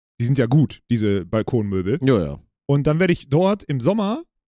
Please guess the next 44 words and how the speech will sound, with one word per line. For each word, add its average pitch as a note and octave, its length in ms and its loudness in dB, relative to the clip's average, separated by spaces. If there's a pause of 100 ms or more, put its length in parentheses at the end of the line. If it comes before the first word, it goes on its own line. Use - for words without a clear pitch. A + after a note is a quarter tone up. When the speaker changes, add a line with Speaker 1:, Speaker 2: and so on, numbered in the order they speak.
(240)
Speaker 1:
mal D3+ 400 2
mit D3 180 -2
frischer - 260 0
Luft F#3 240 0
vormittags A#2 480 -2
meinen, G#2 420 -4
so G#2 260 -4
weg, A2+ 160 -6
weil G2+ 360 -2
ich - 60 -6
bin D3+ 100 -2
jetzt E3 180 0
vormittags E3 320 0
drei, D#3+ 160 -2
vier - 100 -2
Stunden E3+ 260 -4
in D3 60 -4
meiner C#3+ 200 2
Speaker 2:
Mhm, A#2 40 4
Speaker 1:
Wohnung C#3+ 320 2
Speaker 2:
mhm. D3+ 280 -4
Speaker 1:
und D3 80 -2
dann B2+ 80 2
kann D#3 120 0
ich C3+ 60 2
mich C#3 140 0
da C3+ 100 0
auch D3+ 100 0
mit B2 120 0
dem A#2+ 80 -2
Laptop D3+ 320 -2
hinsetzen B2 560 -2
und B2 240 -4
da D#3+ 240 0
halt B2 240 0
arbeiten, G#2 320 0
Speaker 2:
Das F#2+ 120 -4
ist F#2+ 60 -8
geil, F2 140 0
Speaker 1:
an B2 60 0
der A2 100 -2
Speaker 2:
ja. - 40 -8
Speaker 1:
frischen D3 220 0
Luft. - 300 -2